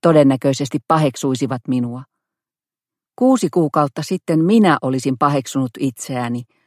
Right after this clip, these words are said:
nuorta naista, joka luopui vapaudestaan ja työpaikastaan ja ilmeisen jännittävästä lontoolaiselämästään, ryhtyäkseen itseään vanhemman, rikkaamman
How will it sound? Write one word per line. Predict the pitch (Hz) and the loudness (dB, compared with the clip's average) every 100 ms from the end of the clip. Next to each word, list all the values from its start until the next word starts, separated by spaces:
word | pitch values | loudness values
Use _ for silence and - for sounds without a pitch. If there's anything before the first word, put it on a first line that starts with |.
| _ _ _ | _ _ _
nuorta | 175 220 196 175 | 2 4 4 2
naista, | 170 190 180 156 | 4 4 2 2
joka | 147 143 156 | 0 2 2
luopui | 175 175 - 151 | 2 2 2 0
vapaudestaan | 151 190 170 131 123 120 - 131 | 2 2 2 2 -2 -6 -2 0
ja | 143 - | 0 2
työpaikastaan | 208 170 135 123 117 117 - 120 120 _ - - - | 2 2 2 -2 -6 -10 -8 -8 -8 _ -20 -20 -4
ja | 165 | 0
ilmeisen | 185 202 180 160 160 | 4 4 4 4 4
jännittävästä | 180 185 175 - 170 143 165 | 4 4 2 0 -2 -2 0
lontoolaiselämästään, | 165 196 160 135 127 123 - 147 135 127 123 - 127 123 - _ _ - - | 2 2 2 0 0 -2 -2 0 0 0 -4 -8 -8 -8 -14 _ _ -16 0
ryhtyäkseen | 185 - 165 156 - 151 151 | 0 2 0 0 0 -2 0
itseään | 190 - 160 139 135 | -4 -2 -2 0 0
vanhemman, | 151 160 151 143 139 139 - - | 2 2 2 2 0 -2 -6 -6
rikkaamman | 160 160 _ - 165 160 160 | -4 -4 _ 0 2 2 0